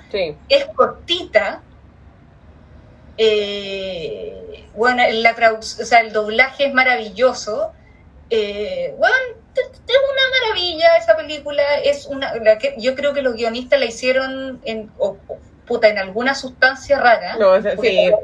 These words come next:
Speaker 1: sí, la hicieron en drogas esa película.
Speaker 2: esa weá no es normal, no
Speaker 1: No.
Speaker 2: es normal. O sea, hay, hay un minuto en que como que los locos no tuvieron solución pa' un problema.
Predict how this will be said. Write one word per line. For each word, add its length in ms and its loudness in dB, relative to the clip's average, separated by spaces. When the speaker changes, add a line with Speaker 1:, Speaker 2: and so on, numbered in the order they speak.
Speaker 1:
sí, 60 4
la 100 2
hicieron 360 2
en 140 0
drogas 400 2
esa 200 -4
película. 380 0
Speaker 2:
esa 180 2
weá 140 6
no 120 -2
es 100 0
normal, 640 2
no 80 -2
Speaker 1:
No. 60 2
Speaker 2:
es 100 -2
normal. 500 0
O 80 2
sea, 220 6
hay, 140 -2
hay 40 -6
un 120 -6
minuto 400 -4
en 220 -8
que 340 0
como 180 -4
que 120 -4
los 140 -4
locos 260 4
no 160 -4
tuvieron 340 0
solución 720 -2
pa' 140 4
un 140 0
problema. 680 2